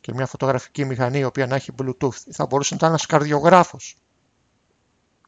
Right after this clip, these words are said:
Οι καρδιογράφοι το Bluetooth είναι σχεδόν στάνταρ στους καρδιο-, καλο-, καρδιογράφους. Μπορεί να έχουν και Wi-Fi, μπορεί να έχουν και Ethernet, ασύρματη δι-, δικτύωση, αλλά πολύ συχνά έχουν και Bluetooth.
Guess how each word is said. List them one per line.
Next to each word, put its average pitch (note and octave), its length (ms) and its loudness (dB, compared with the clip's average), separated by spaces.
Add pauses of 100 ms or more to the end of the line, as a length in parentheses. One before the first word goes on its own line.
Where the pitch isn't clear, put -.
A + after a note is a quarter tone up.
(420)
Οι F#3 100 -20
καρδιογράφοι B2 520 -2
το E3 180 -4
Bluetooth C3+ 360 -8
είναι G#3+ 160 -8
σχεδόν F3+ 320 -4
στάνταρ F3+ 480 4 (500)
στους - 160 -20
καρδιο-, B2+ 360 -4 (140)
καλο-, A#2+ 240 -4 (400)
καρδιογράφους. B2 540 -2
Μπορεί C3+ 140 0
να - 20 4
έχουν C#3 140 0
και C3 160 -2
Wi-Fi, C3+ 540 4
μπορεί D3 120 -2
να C#3+ 60 2
έχουν C#3+ 180 -8
και B2 240 -2 (520)
Ethernet, D#3 440 4
ασύρματη C3+ 440 -8
δι-, E3+ 240 -4
δικτύωση, C#3 540 -8
αλλά F#3+ 120 0
πολύ G3+ 220 -10
συχνά F3+ 200 -4
έχουν F#3 140 -4
και F3+ 160 -8
Bluetooth. E3+ 360 -4